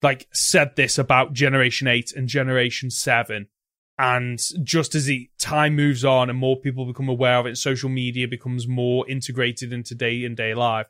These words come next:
that it starts to create that almost echo. And the more generations that go on, the more people have the opportunity to look at it, the more people that shout about it, the more people that are displeased. And you know what? Like, the majority of people just won't care.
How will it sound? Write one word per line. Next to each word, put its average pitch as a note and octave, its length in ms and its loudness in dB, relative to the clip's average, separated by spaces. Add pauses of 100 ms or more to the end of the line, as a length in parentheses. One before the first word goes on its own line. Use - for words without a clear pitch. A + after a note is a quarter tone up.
(340)
that C3+ 120 4
it C#3 120 -4
starts C3+ 480 2
to C#3 100 -2
create B2+ 440 -2
that B2 120 -2
almost B2 420 -2
echo. C#3 460 0 (560)
And B2 120 -2
the A#2+ 60 0
more B2+ 720 4 (240)
generations B2+ 720 0
that B2+ 100 -4
go B2 220 -2
on, A2+ 120 -2
the A2+ 60 -8
more B2 240 0
people B2+ 340 -2
have A#2+ 140 0
the B2+ 80 -2
opportunity B2 420 -4
to A#2 60 -6
look A#2 200 -6
at A#2 100 0
it, A2 40 -10
the B2 60 -8
more A#2 200 -8
people C3 260 -6
that C3 100 -6
shout A#2 320 -2
about A2 200 -6
it, - 40 -10
the A2+ 60 -12
more A#2+ 200 -4
people B2+ 260 -4
that A#2+ 140 0
are B2 240 2 (480)
displeased. C#3 400 -4
And F3+ 180 -2
you G#3+ 80 4
know A#3 140 8
what? E3 400 6 (260)
Like, F#3+ 220 0
the G#3+ 60 2
majority G#3+ 480 4
of G3 80 0
people G3 320 2
just E3+ 240 -2
won't F#3+ 240 2
care. C#3+ 500 4